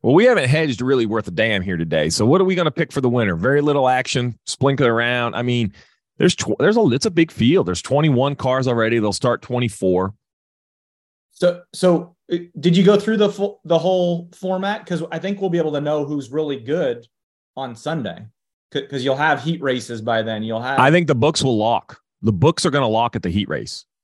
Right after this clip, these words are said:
Speaker 2: Okay.
Speaker 1: I would be shocked if the books open post heat race.
Speaker 2: Okay.
Speaker 1: They
Speaker 2: Well, that's
Speaker 1: may.
Speaker 2: good information.
Speaker 1: It's gonna be interesting to know.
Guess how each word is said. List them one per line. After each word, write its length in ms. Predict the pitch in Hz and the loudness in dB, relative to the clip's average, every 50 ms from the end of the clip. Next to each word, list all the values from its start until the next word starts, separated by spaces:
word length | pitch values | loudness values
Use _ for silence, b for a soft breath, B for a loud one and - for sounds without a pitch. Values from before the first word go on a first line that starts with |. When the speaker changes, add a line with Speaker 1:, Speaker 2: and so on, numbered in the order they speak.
| _ _ _ _ - | _ _ _ _ -16
Speaker 2:
Okay. 160 | 117 - 131 | -12 -10 -8
Speaker 1:
I 220 | 110 104 131 165 208 | 0 2 4 6 8
would 160 | 208 180 139 | 6 6 6
be 120 | 139 135 | 4 4
shocked 460 | 117 - - 147 139 147 151 - - | 4 4 2 4 4 4 2 2 -2
if 80 | 139 98 | -4 -2
the 80 | - 113 | -2 -2
books 240 | 87 131 123 - - - | 0 -2 -2 -2 -4 -2
open 480 | - 127 139 - - 117 110 98 87 b b b b b b _ | 0 0 0 0 -2 -4 -4 -4 -6 b b b b b b _
post 240 | - 123 113 104 - | 4 6 6 4 2
heat 140 | 107 113 - - | -2 -4 -2 -2
race. 340 | 85 71 58 - - - - _ _ _ _ _ _ _ _ _ _ - | -2 -4 -4 -6 -10 -14 -16 _ _ _ _ _ _ _ _ _ _ -12
Speaker 2:
Okay. 260 | 127 - - 156 175 170 | -8 -6 -6 -6 0 2
Speaker 1:
They 80 | 131 135 | 4 6
Speaker 2:
Well, 100 | 127 110 | 6 6
that's 60 | 110 | 4
Speaker 1:
may. 240 | 117 113 120 131 147 | 4 4 4 2 2
Speaker 2:
good 80 | 185 196 | 2 0
information. 380 | 196 - 107 107 - _ _ - | -2 -8 -14 -18 -20 _ _ -2
Speaker 1:
It's 140 | - 127 - | -2 0 2
gonna 120 | 170 151 | 2 2
be 80 | 147 147 | 2 0
interesting 360 | 151 139 - - 156 151 135 | -2 -4 -4 -4 -2 0 0
to 60 | 120 | 2
know. 460 | 117 120 127 139 143 156 170 185 - | 2 4 4 4 4 2 2 0 -4